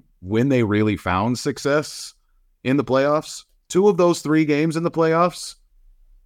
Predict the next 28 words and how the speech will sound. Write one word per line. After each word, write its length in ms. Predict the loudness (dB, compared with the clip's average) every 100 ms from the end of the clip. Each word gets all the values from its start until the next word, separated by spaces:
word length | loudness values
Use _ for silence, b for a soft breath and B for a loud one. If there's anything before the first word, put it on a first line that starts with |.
| _
they 160 | 2 4
were 100 | 4
running 220 | 2 0
the 60 | 2
ball 200 | 0 0
for, 100 | 0
like, 140 | -2
a 60 | -2
hundred 220 | -2 -2
and 60 | -2
sixty, 300 | -6 -2 -2
hundred 220 | 0 -2
and 100 | -2
seventy 260 | 0 0
yards. 460 | -2 -6 -12 -18 -18 _ _ _ -18
Okay? 240 | -2 -2 -2 _ -6
They 80 | -4
committed 680 | 0 2 4 4 4 0 -8 _
to 180 | 0 0
running 420 | 2 2 2 2
the 100 | 0
football 500 | -2 -4 0 0 0
in 80 | -2
the 60 | -4
playoffs 480 | 0 2 0 -4 -8
in 80 |
twenty 260 | -6 -4 -4
twenty-two. 500 | -2 -4 -2 -6